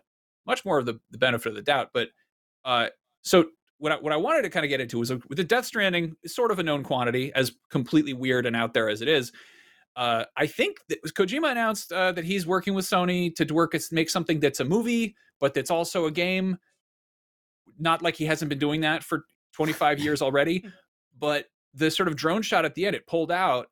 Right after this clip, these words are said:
Speaker 1: and it flew over Sony Pictures Studios. And the last shot in there, I don't know if we actually caught it,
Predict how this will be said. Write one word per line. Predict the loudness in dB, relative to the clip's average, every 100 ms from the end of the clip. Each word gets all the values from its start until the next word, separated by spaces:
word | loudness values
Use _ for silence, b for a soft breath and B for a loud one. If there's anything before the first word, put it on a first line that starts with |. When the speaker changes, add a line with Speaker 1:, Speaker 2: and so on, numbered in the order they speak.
| _
Speaker 1:
and | -2
it | -2 -6
flew | -8 0 2
over | 2 -2
Sony | -2 -2 0
Pictures | 0 -2
Studios. | -4 0 0
And | 0 -4
the |
last | 0 0 0
shot | 0 0
in | 0
there, | 0
I | 0
don't | -2
know |
if | 0
we | 0
actually | 0 -2
caught | -4 0
it, | 0